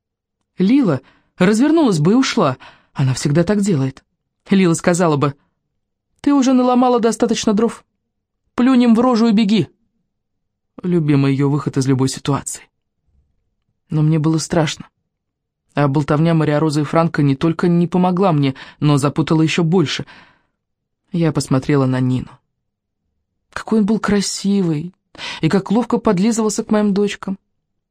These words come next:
Он привел их к нам на кухню и, как ни в чем не бывало, сказал, обращаясь к Мария Розе: «Тетушка, какие прекрасные у вас племянницы!» При этом он коснулся пальцами ее обнаженного колена. Я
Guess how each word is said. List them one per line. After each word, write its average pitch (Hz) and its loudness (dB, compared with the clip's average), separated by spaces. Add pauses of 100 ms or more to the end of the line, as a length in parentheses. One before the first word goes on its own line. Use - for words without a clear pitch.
(160)
Он 254 2
привел 233 2
их 208 0
к - -12
нам 214 4
на 196 2
кухню 147 0
и, 143 -2
как - -4
ни 226 2
в 196 -2
чем 311 0
не 302 2
бывало, 294 2
сказал, 254 -2
обращаясь 190 -2
к - -8
Мария 208 2
Розе: 151 0 (920)
«Тетушка, - -2
какие 139 0
прекрасные 247 0
у 262 2
вас 277 -2
племянницы!» 165 0 (1300)
При 180 -2
этом 175 0
он 156 0
коснулся 156 -2
пальцами 170 0
ее 143 0
обнаженного 147 0
колена. 139 0 (1600)
Я 147 -2